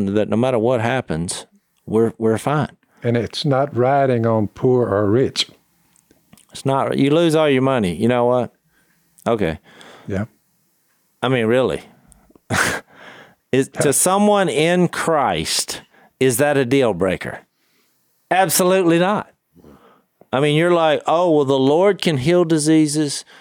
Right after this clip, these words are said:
Speaker 1: He can raise dead bodies from the ground. He can create planets and solar systems, but I'm not sure he can help me if I lose my money." <laughs> That probably is gonna be a deal breaker.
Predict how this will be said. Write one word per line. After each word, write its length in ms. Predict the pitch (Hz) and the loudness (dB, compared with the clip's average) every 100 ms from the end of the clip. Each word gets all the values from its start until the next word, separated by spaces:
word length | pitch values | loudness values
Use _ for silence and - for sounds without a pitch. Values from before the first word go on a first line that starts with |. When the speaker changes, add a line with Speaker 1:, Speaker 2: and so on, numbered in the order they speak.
| 175 | -10
Speaker 1:
He 100 | 156 | -8
can 220 | 156 151 135 | -4 -2 2
raise 440 | 135 156 165 139 | 2 4 2 0
dead 360 | 143 151 143 139 | 0 0 0 0
bodies 320 | 143 147 135 | 2 2 0
from 220 | - 135 | -2 0
the 80 | 127 | -2
ground. 560 | 110 120 120 120 117 - - _ | 0 0 0 -2 -4 -8 -20 _
He 160 | - 139 | -6 -4
can 220 | 147 135 | -2 -2
create 500 | - 151 156 156 - | 0 2 2 0 -2
planets 560 | - 135 139 131 - | -2 0 2 0 -2
and 140 | 123 117 | -2 0
solar 380 | 135 131 127 110 | 0 2 2 0
systems, 560 | - 104 - 104 98 - | 0 -2 0 -2 -2 -4
but 140 | 98 | -2
I'm 120 | 147 | 0
not 160 | 185 160 | -2 -2
sure 180 | - 156 | -2 -2
he 60 | |
can 140 | 139 117 | -2 -2
help 240 | 139 - | -2 -2
me 100 | 107 | -2
if 140 | 95 | -2
I 80 | 98 | -2
lose 480 | 98 104 101 - - | 0 0 -2 -4 -10
my 180 | - 87 | -6 -4
money." 420 | 87 80 - - _ | -2 -4 -6 -16 _
<laughs> 1500 | _ _ - - - - - - - - - - - - - _ - - - | _ _ -20 -16 -12 -12 -10 -10 -6 -6 -6 -10 -12 -10 -10 _ -20 -12 -4
That 320 | 117 143 - | -4 -4 -8
probably 420 | - 147 156 160 | -2 0 2 2
is 100 | 143 | 2
gonna 200 | 151 151 | 0 0
be 200 | 139 147 | 2 0
a 80 | 135 | 2
deal 280 | 131 123 104 | 2 2 0
breaker. 520 | 90 90 82 - | 0 -2 -4 -8